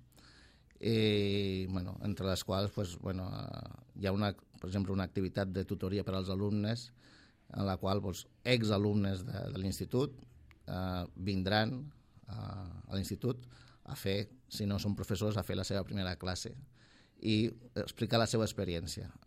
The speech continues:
Alumnes de tot tipus, que hagin estudiat, que no hagin, que hagin deixat d'estudiar, que estiguin casats, que estiguin treballant, que estiguin a l'atur, que estiguin a la universitat. Explicar la seva experiència a l'institut i fora de l'institut.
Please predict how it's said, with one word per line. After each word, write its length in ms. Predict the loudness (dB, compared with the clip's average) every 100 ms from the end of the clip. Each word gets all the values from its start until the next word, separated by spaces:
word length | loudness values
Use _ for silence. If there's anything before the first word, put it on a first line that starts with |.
| 2
Alumnes 420 | 6 6 6 4
de 80 | 4
tot 180 | 2 0
tipus, 340 | -4 -6 -8 -2
que 120 | 2
hagin 200 | 2 2
estudiat, 440 | 0 0 -2 -2 -2
que 120 | -2
no 120 | 0
hagin, 200 | -2 -4 -6
que 80 |
hagin 160 | -4 -2
deixat 220 | -2 -2
d'estudiar, 520 | -2 -2 -2 0 -2 -2
que 180 | -4 -6
estiguin 380 | -6 -4 -4 -2
casats, 300 | -2 -4 -4
que 80 |
estiguin 220 | -6 -4 -2
treballant, 400 | -2 -2 -2 -4
que 100 | -8
estiguin 240 | -6 -2
a 60 | -2
l'atur, 180 | -2 -6
que 100 | -8
estiguin 320 | -8 -6 -2
a 60 | 0
la 80 | 0
universitat. 460 | -2 -4 -6 -8 -10 -20 -20 -20 -20 -20 -20 -20 -20 -20 -12
Explicar 400 | -8 0 2 4
la 80 | 4
seva 140 | 4 0
experiència 640 | 2 2 2 2 -2 -4 -8 -20 -20 0
a 120 | 2
l'institut 520 | 4 4 2 2 0 -2 -2
i 60 | 0
fora 180 | 0
de 80 | -2 -4
l'institut. 580 | -6 -10 -10 -14 -16